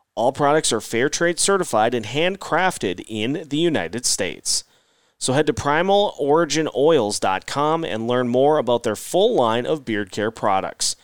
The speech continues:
Use the code Locked On for a twenty percent discount at checkout.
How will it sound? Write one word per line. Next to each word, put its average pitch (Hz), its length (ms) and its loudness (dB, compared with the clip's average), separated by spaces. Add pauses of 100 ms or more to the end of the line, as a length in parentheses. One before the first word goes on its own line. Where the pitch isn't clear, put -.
(320)
Use 104 220 -6
the 113 100 -4
code 127 300 2
Locked 120 460 2
On 151 220 2
for 160 160 0
a 127 60 2
twenty 190 320 0
percent 180 380 -2
discount 127 420 -2
at 123 80 -2
checkout. 143 500 0